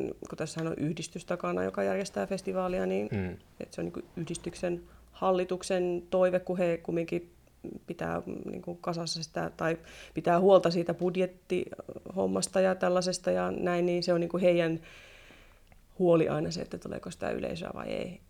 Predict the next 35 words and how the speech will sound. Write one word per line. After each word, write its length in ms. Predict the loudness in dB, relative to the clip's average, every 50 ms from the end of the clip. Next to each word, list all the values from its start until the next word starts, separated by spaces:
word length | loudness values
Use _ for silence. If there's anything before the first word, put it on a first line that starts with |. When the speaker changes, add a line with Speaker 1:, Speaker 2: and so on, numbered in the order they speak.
| -20 -18 -12 -8
Speaker 2:
Mm. 100 | -6 -4
Speaker 1:
Niin 160 | -4 -4 -4
siitä 200 | -4 -2 0 2
ollaan 140 | 4 4 4
vähän 120 | 6 6
niinku 160 | 4 4 2 0
sovittu, 680 | 0 2 4 4 6 6 4 2 2 0 0 2 2 2
että 260 | 0 0 0 2 2
joka 320 | 2 2 4 4 4 4
ilta 380 | 4 2 0 -2 -2 -2 -2 -2 -4 -8 -18 _ _ _ -20 -10 -6
meidän 200 | -4 -4 -2 -2 -4
festarilla 520 | -4 -6 -4 -4 -4 -4 -4 -4 -4 -2
on 280 | -2 -2 -2 -2 -4 -6 -10 -16 -20 _ -20 -16 -12
y-, 260 | -10 -10 -10 -10 -12 -14 -18 -20 -14 -10
yksi 380 | -8 -8 -8 -6 -8 -8 -8 -10 -14 _ _ _ _ _ -2
ainakin 580 | 0 2 4 4 4 2 2 2 2 2 2 -2 -6 -4 -2
niinku 180 | -2 0 2
semmonen 500 | 2 2 4 4 2 2 0 -2 -2 -4 -4
artisti, 460 | -4 -4 -4 -6 -8 -10 -10 -8 -8 -8 -8
joka, 260 | -8 -8 -10 -10 -10 -10 -10 -6
jonka 220 | -6 -4 -2 -2 -2
niinku 200 | -4 -4 -6 -6
suuri 260 | -6 -4 -4 -2 -2
yleisö 400 | -2 0 0 0 0 0 -2 -4 -8 -10 _ _
tuntee. 540 | -6 -4 -4 -4 -4 -2 0 0 0 0 -2 -4 -12 -16 _ -4
Speaker 2:
Mm. 320 | -2 0 0 0 -2 -6 -10 -16 -20 -20 _ _ -20 -20 -20 -20 -20 -8 -6
Speaker 1:
Että 200 | -4 -2 0 2
se 120 | 6 6
on 100 | 6 6
niinku 200 | 6 4 2 0
se 120 | -4 -4 0
semmonen, 400 | 0 0 0 0 0 0 0 0
mi-, 220 | 0 -2 -2 -4 -4
mi-, 240 | -4 -4 -4 -4
mikä 380 | -4 -4 -4 -2 -2 -2 -2